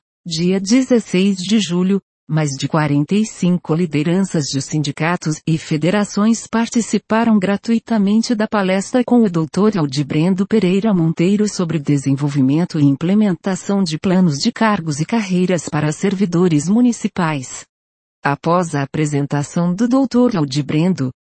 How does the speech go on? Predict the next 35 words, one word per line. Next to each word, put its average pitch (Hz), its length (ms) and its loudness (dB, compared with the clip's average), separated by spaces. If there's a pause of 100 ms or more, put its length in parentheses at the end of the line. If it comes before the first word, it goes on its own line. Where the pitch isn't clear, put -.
(120)
os 139 100 -6
participantes 233 1040 0
tiveram 160 480 0
a 151 140 0
oportunidade 160 920 0
de 143 140 -4
fazer 143 360 -4
perguntas 185 680 0
e 220 40 2
esclarecer 165 800 -2
dúvidas 165 480 -2
sobre 160 340 -4
o 202 80 0
tema. 151 480 0 (600)
Nosso 269 400 2
presidente 156 680 0
Aires 160 380 0
Ribeiro 208 500 0
também 190 440 0
marcou 196 360 0
presença 220 560 0
na 226 140 6
formação 208 640 2
e 156 80 2
destacou 180 640 -2
a 196 80 0
importância 151 720 0
de 143 140 -2
ações 202 500 -2
que 139 120 -4
levem 151 400 0
o 170 40 0
nível 165 380 0
das 220 240 -2
discussões 214 720 0